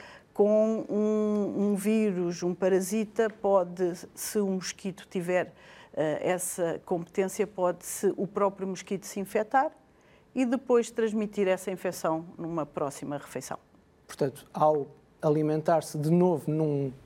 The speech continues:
Speaker 2: outro humano, pode estar então a passar.
Speaker 1: Exatamente.
Speaker 2: Eh, eu li uma declaração de Filomeno Fortes, diretor do Instituto, do vosso Instituto, do Instituto de Higiene e Medicina Tropical,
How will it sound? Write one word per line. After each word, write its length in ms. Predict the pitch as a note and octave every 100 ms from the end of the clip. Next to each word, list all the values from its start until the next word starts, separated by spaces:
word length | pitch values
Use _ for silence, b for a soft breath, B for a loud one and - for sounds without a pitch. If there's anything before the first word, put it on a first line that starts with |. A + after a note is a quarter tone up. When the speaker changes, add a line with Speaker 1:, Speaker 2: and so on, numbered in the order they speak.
| -
Speaker 2:
outro 300 | D3+ D3 D3
humano, 420 | D3+ D#3 E3 F3+ G3+ B B -
pode 220 | D3 C3
estar 240 | - B2 C3
então 320 | C3 C#3 C#3 C#3
a 20 |
passar. 440 | C#3 C#3 B2+ A#2+ -
Speaker 1:
Exatamente. 920 | F3 D#3+ D#3 C3+ - D#3 - - - - - _ - B B B B -
Speaker 2:
Eh, 280 | - - - -
eu 140 | C4
li 100 | B3
uma 180 | B3 A3
declaração 540 | - G3+ G3 - A3+
de 80 | A#3
Filomeno 300 | - F3+ E3+
Fortes, 340 | D#3+ D#3+ F#3+ -
diretor 340 | D#3+ D#3 D#3
do 140 | D3
Instituto, 800 | D3 D3 C#3 C#3 - C3+ B2+ B2+ A#2+
do 120 | B2
vosso 200 | A#2+ -
Instituto, 400 | - - C#4 -
do 140 | C#3
Instituto 440 | B2+ - - C#3+ -
de 100 | C#3+
Higiene 280 | C3+ C#3+
e 40 | C#3
Medicina 260 | C#3 C#3
Tropical, 440 | C3 - C3+ D#3+